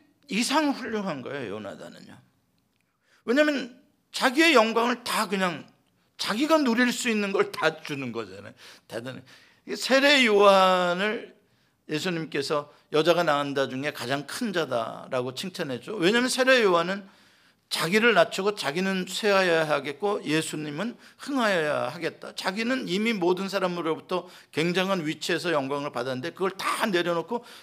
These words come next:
자기는 예수님을 높여주는 광야에 그냥 사라지는 소리다. 이렇게 하는 것 이상 사실 이 요나단의 이 모습은, 어,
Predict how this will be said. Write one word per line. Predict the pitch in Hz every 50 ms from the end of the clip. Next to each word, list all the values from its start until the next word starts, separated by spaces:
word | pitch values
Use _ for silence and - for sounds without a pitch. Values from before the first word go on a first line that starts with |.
| _
자기는 | - 156 165 185 202 220 226 233 202 160
예수님을 | 147 165 170 170 - 208 208 208 214 202 214 254 254 190
높여주는 | 160 160 156 - - 185 180 165 - 147 135 135 143 185 - - _ _ _ _ _ _ 123
광야에 | - - 120 127 131 135 135 139 147 151 147 -
그냥 | - 127 135 135 139 135 123 - _ _ _
사라지는 | _ - - - - 175 165 143 151 147 143 151
소리다. | 139 - - - 160 156 147 - - - - -
이렇게 | 233 160 196 214 208 - 233
하는 | 196 180 190 208 196 185 175 147 - - _ _ _ _ _ _
것 | - 139 139 - _ _ _ -
이상 | 202 226 233 - 277 339 339 320 247 - - _ _ _ _ _ _ _ _ -
사실 | - - - - 196 196 190 180 165 156 139
이 | 139 143 139 139 131 127 - - _ _ _ _ _ _ -
요나단의 | 139 139 143 147 147 135 131 139 131 135 139 135 131 131 120 113
이 | 127 135 139
모습은, | 131 120 120 120 120 - 143 139 180 156 151 190 247 - - _ _ _ _ _ _ _ _ -
어, | - - - -